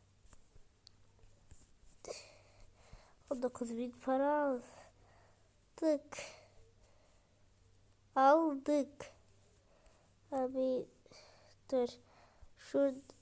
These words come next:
burada bir şey varmış da hepsi tükenmiş ya. Neden? Neden hepsi tükendi?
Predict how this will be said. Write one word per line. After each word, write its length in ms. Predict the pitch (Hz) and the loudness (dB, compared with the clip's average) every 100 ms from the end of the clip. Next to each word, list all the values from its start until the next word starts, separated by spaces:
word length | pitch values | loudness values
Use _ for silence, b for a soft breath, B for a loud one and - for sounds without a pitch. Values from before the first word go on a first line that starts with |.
| - - - | -20 -20 -12
burada 560 | 269 285 277 294 285 | -4 -2 -2 -2 -2
bir 60 | 285 | -2
şey 420 | - 302 285 277 | -6 0 2 2
varmış 580 | 254 233 233 262 277 - | 2 0 -2 -2 -4 -4
da 80 | 226 - | -8 -4
hepsi 420 | 294 294 - - | -4 -6 -14 -14
tükenmiş 720 | - - 233 220 226 - - | -10 -4 -4 -4 -10 -12 -6
ya. 280 | 233 226 233 - - b b b b b b b _ - _ _ _ - _ _ - - - _ _ _ _ _ b b b b b b _ - | -4 -4 -8 -14 -20 b b b b b b b _ -20 _ _ _ -20 _ _ -20 -20 -20 _ _ _ _ _ b b b b b b _ 2
Neden? 960 | 269 277 269 311 320 320 302 285 247 240 B B B B B B - - b b b b b - - | 4 4 2 2 4 2 0 -2 -6 -12 B B B B B B -20 -20 b b b b b -20 -4
Neden 380 | 285 294 339 330 285 | -2 2 2 0 -2
hepsi 440 | 311 285 - 269 | -2 -2 -4 -6
tükendi? 840 | 269 - - 254 233 214 233 220 | -6 -18 -8 -4 -4 -4 -6 -6